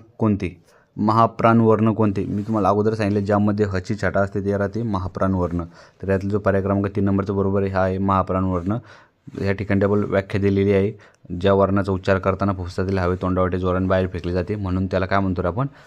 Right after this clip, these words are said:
महाप्राण असे म्हणतो. टोटल महाप्राण किती आहे? चौदा. ते कोणते? ख, घ, छ, झ, अ, ज, ठ, ड, थ, नंतर प, फ, भ, श, श,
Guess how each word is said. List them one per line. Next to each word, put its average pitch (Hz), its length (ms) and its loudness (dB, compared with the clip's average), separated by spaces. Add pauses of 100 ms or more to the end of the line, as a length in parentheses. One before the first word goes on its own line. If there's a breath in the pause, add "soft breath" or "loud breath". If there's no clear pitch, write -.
(100)
महाप्राण 92 480 -2
असे 92 180 -4
म्हणतो. 87 260 -2
टोटल 92 180 -4
महाप्राण 95 420 0
किती 92 180 -6
आहे? 98 80 -2
चौदा. 98 420 0 (160)
ते 95 40 -8
कोणते? 98 500 -2 (300 loud breath)
ख, - 120 -4
घ, 95 460 2
छ, 101 100 -4 (260)
झ, 95 40 -8 (520 loud breath)
अ, 90 60 -6 (220)
ज, 90 240 0 (180)
ठ, 104 80 -2
ड, 98 280 4 (380)
थ, 98 120 -4 (1040)
नंतर 101 300 0
प, 98 200 -4 (480 loud breath)
फ, - 120 -4
भ, 98 500 2
श, 101 160 -4 (340)
श, - 320 -6